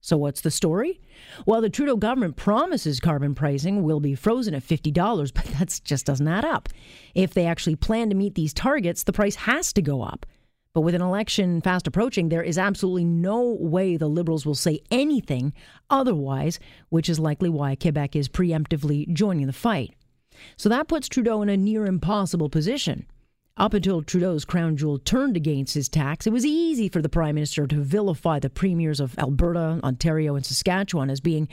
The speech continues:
you know, uncaring conservatives. Now he's gonna have to take a position against a province he actually cares about,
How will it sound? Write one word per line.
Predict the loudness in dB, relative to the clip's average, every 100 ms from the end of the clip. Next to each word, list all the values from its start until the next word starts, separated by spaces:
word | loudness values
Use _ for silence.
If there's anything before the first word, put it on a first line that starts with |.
| -10 -6 0
you |
know, | 0 -2 -2
uncaring | 2 2 2 0 0 0
conservatives. | -2 -2 0 0 0 -2 -4 -8 -12 _ _ _ _
Now | -2 -2
he's | 0
gonna | -2
have | -2
to | 0
take | -2 0
a |
position | 0 0 0 -2 -2 -4 -10 -4
against | 2 2 2 0
a | -2
province | 0 0 0 0
he | 0
actually | 0 -2 -2 0
cares | 2 2 2 0
about, | -2 -2 -2